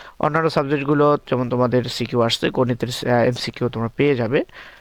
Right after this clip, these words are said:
তো সাজেশন সবাই চেয়েছো, সেই জন্য তোমাদেরকে আগে সৃজনশীল সাজেশনটি দিয়ে দিলাম। পরবর্তী ভিডিওতে ইংরেজি সাজেশন পেয়ে যাবে তোমরা।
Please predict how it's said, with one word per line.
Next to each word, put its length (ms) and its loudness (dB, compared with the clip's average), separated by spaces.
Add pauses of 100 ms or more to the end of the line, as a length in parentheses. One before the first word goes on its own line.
(400)
তো 60 -2
সাজেশন 400 0
সবাই 260 0
চেয়েছো, 340 -2
সেই 180 -4
জন্য 240 0
তোমাদেরকে 380 -2
আগে 140 0
সৃজনশীল 460 -4
সাজেশনটি 520 -4
দিয়ে 200 -4
দিলাম। 380 -2
পরবর্তী 400 2
ভিডিওতে 380 2
ইংরেজি 440 0
সাজেশন 440 -2
পেয়ে 180 0
যাবে 180 0
তোমরা। 320 -4